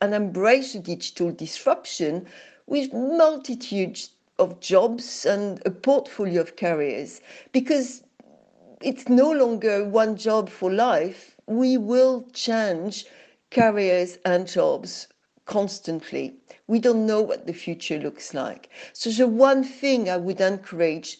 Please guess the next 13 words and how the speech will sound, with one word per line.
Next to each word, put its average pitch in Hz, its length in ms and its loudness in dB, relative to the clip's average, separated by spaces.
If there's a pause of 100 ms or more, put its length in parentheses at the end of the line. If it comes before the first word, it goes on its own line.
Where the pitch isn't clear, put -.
(120)
any 214 380 2
education 175 580 -2
institution 160 1160 -8
to 180 120 -4
do 190 460 2
is 214 200 -6
to 240 140 -2
build 220 600 2 (160)
on 208 280 4
a 190 80 -2
culture 185 920 0
of 180 200 -4
growth 180 540 0